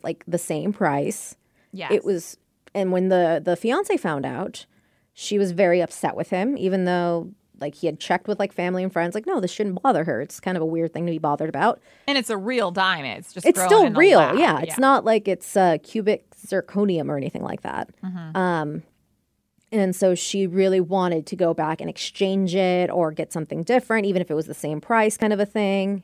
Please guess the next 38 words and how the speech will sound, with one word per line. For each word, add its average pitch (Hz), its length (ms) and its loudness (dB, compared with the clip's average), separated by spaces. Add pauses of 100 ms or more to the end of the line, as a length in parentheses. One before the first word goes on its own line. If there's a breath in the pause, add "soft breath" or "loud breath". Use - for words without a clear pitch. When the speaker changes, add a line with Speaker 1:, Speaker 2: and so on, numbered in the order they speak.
Speaker 1:
even 196 260 0
though 180 220 2
to - 160 -8
the 190 80 -2
naked 185 240 0
eye, 165 320 2
like, 170 160 -4
or 185 80 -4
even, 254 240 0
like, 175 220 -4
any 185 240 -2
eye, 156 140 -2
really, 175 320 -2
it's 185 140 -4
very 180 240 4
hard 165 320 2
to - 60 -16
tell 165 320 -4
that 170 140 -4
it's - 180 -16
not 143 340 -6 (140)
a 180 60 -8
real, - 140 -8
Speaker 2:
Yes, 208 120 0
Speaker 1:
like, 226 120 4
it's - 120 -2
not 202 180 8
Speaker 2:
she 190 40 6
Speaker 1:
a, - 20 8
Speaker 2:
wanted 190 280 0 (640 soft breath)
Speaker 1:
a 240 100 6
gl-, 233 120 0
uh, 202 280 6
what 196 140 2
is 180 60 0
it, - 100 0
earth-grown 202 480 2
li-, 180 60 0